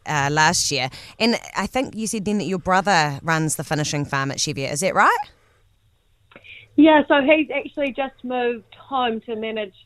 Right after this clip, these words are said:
Speaker 2: um, Middlehurst Station. So we've just employed another, um, farm manager at the Cheviot farm, which he's just become,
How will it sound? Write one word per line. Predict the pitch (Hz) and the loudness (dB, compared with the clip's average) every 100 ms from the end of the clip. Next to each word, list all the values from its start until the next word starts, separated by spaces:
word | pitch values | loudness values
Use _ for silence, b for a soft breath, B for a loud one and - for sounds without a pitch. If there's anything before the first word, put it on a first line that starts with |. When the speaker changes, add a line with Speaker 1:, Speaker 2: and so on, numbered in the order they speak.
| - - | -10 -2
Speaker 2:
um, | 214 190 | 0 0
Middlehurst | 196 208 202 208 208 _ | 0 -2 0 -4 -6 _
Station. | 214 208 180 185 | -2 -2 -6 -6
So | 196 | -2
we've | 196 190 | -2 0
just | 226 214 | -2 -2
employed | 208 196 - 190 185 190 | -6 -6 -2 0 -2 -4
another, | 196 185 180 175 - 170 | -4 -4 -2 -4 -4 -6
um, | 165 190 | -8 -4
farm | 190 175 | -2 -2
manager | 175 175 175 196 165 - b b b b _ - | -4 -8 -8 -6 -6 -6 b b b b _ -6
at | 202 196 - | -4 -4 -4
the | 202 | -8
Cheviot | - 208 208 - | -6 0 0 0
farm, | 196 180 175 180 | -2 -2 -4 -6
which | 180 - - | -8 -8 -8
he's | 202 190 - | -4 -4 -6
just | 180 - | -14 -8
become, | 190 175 170 170 | -4 -2 -2 -4